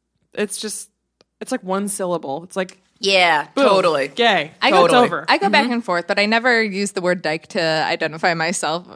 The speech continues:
Speaker 3: or, like, I n-, never called myself a dyke before this podcast.
Speaker 1: Yeah, no,
Speaker 3: <laughs>
Speaker 1: I never really did either. I was actually
Speaker 3: Yeah.
Speaker 1: a little bit uncomfortable with the word when we started this podcast.
Speaker 2: Which is actually
Speaker 3: Yeah.
Speaker 2: a good reason to do it, kind of reclaim it.
Speaker 1: Totally, yeah.
Speaker 3: Yeah, yeah.
Speaker 1: That's kinda how I feel
Speaker 3: It
Speaker 1: about
Speaker 3: was,
Speaker 1: it.
Speaker 3: like, the only name that I came up with for this podcast, when I was like, "Sarah, I wanna do this podcast.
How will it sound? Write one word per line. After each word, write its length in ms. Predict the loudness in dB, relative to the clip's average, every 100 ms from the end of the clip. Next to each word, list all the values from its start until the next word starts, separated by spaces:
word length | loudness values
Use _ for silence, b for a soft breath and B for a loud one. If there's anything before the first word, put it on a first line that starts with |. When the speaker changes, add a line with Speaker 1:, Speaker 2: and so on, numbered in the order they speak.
| -6
Speaker 3:
or, 200 | -4 -2
like, 160 | -2 0
I 60 |
n-, 180 | 0 2
never 220 | 2 2
called 160 | 0 0
myself 280 | -2 -4 -8
a 40 |
dyke 240 | -6 -6 -8
before 640 | -10 -6 -4 -2 -4 -6
this 160 | -8 -10
podcast. 360 | -10 -8 -6 0
Speaker 1:
Yeah, 320 | 4 4 4
no, 180 | 2 4
Speaker 3:
<laughs> 80 | 4
Speaker 1:
I 40 |
never 480 | 2 0 -2 -4 -6
really 220 | -4 -4
did 140 | -2 -2
either. 260 | -2 -2 0
I 120 | 0
was 160 | 2 2
actually 300 | 2 2 2
Speaker 3:
Yeah. 60 |
Speaker 1:
a 20 |
little 180 | 0 -2
bit 100 | 0
uncomfortable 520 | 0 -2 -6 -4 -6 -6
with 120 | -6
the 60 | -8
word 200 | -10 -10
when 120 | -12
we 80 | -10
started 260 | -10 -10
this 140 | -12 -14
podcast. 180 | -10
Speaker 2:
Which 120 | -2 0
is 120 | 2
actually 240 | 2 2
Speaker 3:
Yeah. 120 | 2 2
Speaker 2:
a 20 |
good 80 | 2
reason 220 | -2 -2
to 40 |
do 140 | 0 0
it, 120 | 0
kind 140 | -4
of 60 | -6
reclaim 500 | -8 -8 -6 -6 -6
it. 160 | -10 -2
Speaker 1:
Totally, 440 | 2 2 0 -2 0
yeah. 200 | 2 4
Speaker 3:
Yeah, 300 | 2 -2 -10 _
yeah. 300 | -10 -8 -8 -6
Speaker 1:
That's 180 | -6 -6
kinda 180 | -4 -4
how 60 |
I 60 | -4
feel 160 | -4
Speaker 3:
It 60 | 0
Speaker 1:
about 80 | 2
Speaker 3:
was, 80 | 2
Speaker 1:
it. 40 |
Speaker 3:
like, 160 | 0 -2
the 140 | -2
only 260 | 0 0 0
name 420 | 0 0 -2 -2
that 120 | -2
I 80 | -2
came 180 | -2 -4
up 140 | -2
with 140 | -4 -6
for 140 | -8
this 200 | -8 -6
podcast, 640 | -2 -2 0 -2 0 -2
when 80 | -4
I 80 | -4
was 120 | -4
like, 120 | -6
"Sarah, 180 | -4 -4
I 40 | -2
wanna 160 | -4
do 80 | -4
this 120 | -8
podcast. 640 | -6 -6 -4 -4 -4 -6